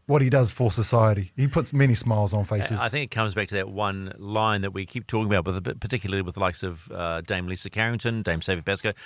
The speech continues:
Speaker 2: Good human being, right?
Speaker 1: Absolutely,
Speaker 2: Good
Speaker 1: yeah.
Speaker 2: human being. Okay,
Speaker 1: Yeah.
Speaker 2: so that, that is a, that's big news in the cricketing world. Uh, what else is making news?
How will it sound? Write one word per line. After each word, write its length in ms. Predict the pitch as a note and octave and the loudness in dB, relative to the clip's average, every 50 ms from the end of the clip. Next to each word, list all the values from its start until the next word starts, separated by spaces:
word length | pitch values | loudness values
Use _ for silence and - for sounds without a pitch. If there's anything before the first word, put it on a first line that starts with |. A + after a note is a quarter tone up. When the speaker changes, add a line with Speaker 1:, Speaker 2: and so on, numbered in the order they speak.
| - - - | -20 -8 -2
Speaker 2:
Good 160 | - D#3+ D3 | 0 0 0
human 380 | - - D#3+ D3+ C3+ A#2+ A2 | 0 0 0 0 0 0 0
being, 320 | F#2+ C3+ C3+ C3 A2+ G2 G2 | 0 0 0 0 0 0 0
right? 280 | G#2 A#2 C3+ D3+ D#3+ - _ - | 0 0 0 0 -2 -6 _ -6
Speaker 1:
Absolutely, 560 | A#2+ A#2 A2 - - - A2+ G#2+ G#2 G#2 G#2+ | -4 -4 -4 -4 -4 -2 -2 0 0 2 2
Speaker 2:
Good 180 | A2 B2+ B2 A2 | 4 4 4 2
Speaker 1:
yeah. 60 | G2+ | 2
Speaker 2:
human 280 | G2+ G#2 B2+ A2+ A2 G2 | 0 2 2 2 2 0
being. 120 | G2 G2 G2 | 0 -2 -2
Okay, 340 | A2+ C#3 D#3+ G#2+ G#2 B2+ | 0 0 0 2 2 2
Speaker 1:
Yeah. 40 | A2 | 2
Speaker 2:
so 140 | G#2 - B2+ | 0 0 0
that, 200 | C#3+ E3+ D#3 C3 - - - - | 0 0 -2 -2 -6 -12 -12 -4
that 140 | - C#3+ F#3+ | 0 2 2
is 120 | G#3+ F#3+ C#3+ | 4 4 4
a, 140 | E3 C#3 G2 - _ - | 2 2 0 -2 _ -2
that's 240 | F3 F#3+ - - | -2 -2 -2 -2
big 260 | - A#2 B2+ D#3+ C#3 G#2+ | -4 -2 0 0 0 2
news 280 | B2+ C3 B2 A2+ - | 2 2 2 2 2
in 40 | A2+ | 0
the 60 | G#2 | 0
cricketing 480 | G2+ - - D3+ C3 - - A2+ G2 F2+ | 0 0 -2 -2 -2 -2 -2 -2 0 0
world. 380 | F2 E2+ G2+ A#2+ C3+ B2 A#2 - _ - - - - _ - | 2 2 2 2 0 -2 -6 -12 _ -20 -20 -20 -20 _ -8
Uh, 100 | G2 G2+ | -6 -6
what 300 | - D3+ C#3 D#3 F3+ E3 | -4 -2 0 2 4 4
else 200 | E3 F3 - G3+ | 4 2 2 0
is 100 | F3+ C3+ | 0 2
making 280 | C3 G#2 F#2+ - F#2+ F2+ | 2 0 0 0 -2 -2
news? 360 | E2+ D2+ C#2 C2+ - - | -2 -2 -4 -4 -4 -4